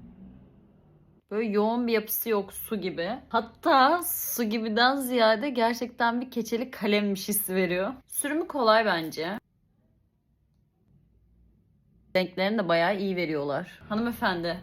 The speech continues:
böyle bir eyeliner çekişi yok. Biliyorum ama görebilmeniz açısından şu an böyle sürdüm. Şimdi damgalarını gösteriyorum.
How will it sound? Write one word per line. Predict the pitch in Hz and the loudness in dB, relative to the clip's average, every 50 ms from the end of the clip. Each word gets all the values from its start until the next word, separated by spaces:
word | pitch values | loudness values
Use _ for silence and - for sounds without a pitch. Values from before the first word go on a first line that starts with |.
| - 175 | -6 0
böyle | 190 202 202 | 0 2 4
bir | 208 | 4
eyeliner | 196 196 190 202 214 214 208 | 4 4 4 2 0 -2 -2
çekişi | 208 - 208 - - - 214 | -4 -6 -8 -8 -8 -6 -2
yok. | 190 185 185 180 175 - - - | 2 2 2 2 0 -2 -6 -4
Biliyorum | 208 214 233 240 233 233 233 262 - - | -2 2 2 2 2 2 0 -2 -4 -4
ama | - 240 247 277 | 0 2 2 2
görebilmeniz | 294 240 226 214 220 214 226 226 220 226 220 196 | 4 2 2 0 2 0 0 -2 -2 -2 -2 -2
açısından | 190 185 - - - 247 269 | -2 -2 -4 -6 -4 -4 -4
şu | 254 - - 202 | -4 -2 0 0
an | 214 247 247 214 175 | 0 0 0 -2 -2
böyle | 175 170 165 143 151 | -2 -2 -2 -2 -6
sürdüm. | - - - 147 135 156 185 247 - - | -10 -10 -10 -10 -8 -6 -8 -8 -10 -12
Şimdi | - - - 262 262 254 262 339 330 262 | -12 -8 -4 -4 -2 -2 -4 -4 -2 0
damgalarını | 220 214 202 202 202 202 202 196 196 196 | 0 2 2 2 0 0 0 0 0 -2
gösteriyorum. | 185 180 175 175 - - 185 165 165 165 156 165 180 | -4 -4 -6 -6 -6 -10 -8 -6 -6 -6 -8 -8 -12